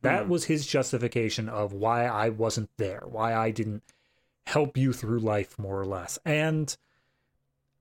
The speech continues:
Speaker 1: I get it. I see the point of it, because obviously Indiana Jones is able to handle literally anything that's thrown at him because of this upbringing, but it does still make him a bad dad, you know?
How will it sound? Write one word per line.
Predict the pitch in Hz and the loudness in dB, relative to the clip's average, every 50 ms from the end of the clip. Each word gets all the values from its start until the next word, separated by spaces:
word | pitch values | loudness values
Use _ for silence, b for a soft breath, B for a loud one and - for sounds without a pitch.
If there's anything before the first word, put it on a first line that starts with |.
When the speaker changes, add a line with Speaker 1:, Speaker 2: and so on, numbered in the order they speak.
| _ _ _ _ _ - | _ _ _ _ _ -2
Speaker 1:
I | 170 185 196 | 0 0 2
get | 147 117 120 110 127 151 190 214 185 | 0 -2 -2 0 2 2 4 4 2
it. | 123 98 113 - - | 2 0 0 -2 0
I | 180 120 131 | 0 0 0
see | 131 - - 180 190 196 | 0 0 0 0 0 0
the | 170 143 | 0 -2
point | - - - 196 208 185 131 | -2 0 0 0 2 2 2
of | 110 101 127 | 2 2 0
it, | 135 | 0
because | 127 123 - 139 120 | 0 0 0 2 2
obviously | 123 131 175 - 151 113 - - 123 117 110 110 117 - 175 | 2 2 2 2 0 0 0 0 2 2 2 2 2 0 0
Indiana | 160 127 123 117 110 107 | 0 2 2 2 0 0
Jones | 98 110 110 110 104 | 0 0 0 0 0
is | 110 104 107 | 0 0 0
able | 110 107 110 | 0 0 -2
to | 101 - | -4 -2
handle | 113 113 110 107 104 101 98 95 | -2 -2 0 0 -2 -2 -2 0
literally | 107 123 151 160 165 160 156 151 147 135 | 2 2 4 4 4 4 4 4 4 4
anything | 123 127 135 135 117 127 131 131 | 4 4 2 2 2 2 2 0
that's | 120 120 107 - | 0 -2 -6 -6
thrown | - - 127 139 151 131 | -2 0 2 2 2 2
at | 113 107 | 2 0
him | - 104 101 98 104 110 - | 0 -2 -2 -2 -4 -4 -2
because | - 113 - - - - 196 190 139 | -4 -4 -4 -2 0 2 2 2 2
of | 110 98 | 0 0
this | 101 107 - - | 0 -2 0 0
upbringing, | 107 92 - - 104 95 92 - 90 90 92 - _ - | -2 -2 -2 -4 -6 -6 -6 -8 -14 -16 -16 -8 _ 0
but | 170 185 175 135 123 - _ _ _ _ _ _ _ _ _ _ _ _ _ _ _ _ _ | 2 2 2 2 0 -2 _ _ _ _ _ _ _ _ _ _ _ _ _ _ _ _ _
it | - 147 139 | -2 0 2
does | 135 151 151 143 131 139 139 - - _ - 156 139 - | 4 4 4 2 0 -2 -6 -8 -12 _ -8 -8 -8 -6
still | - - - - 170 156 | -6 -4 0 2 2 4
make | 143 139 151 160 - - | 4 4 4 2 2 2
him | - 123 | 2 2
a | 117 104 | 2 2
bad | - 127 120 113 110 104 | 2 2 2 2 2 2
dad, | - 127 120 110 107 139 147 - - _ _ _ | 2 2 2 2 -2 -6 -12 -18 -20 _ _ _
you | - 123 120 | -2 0 2
know? | 120 117 120 131 139 | 2 4 2 2 0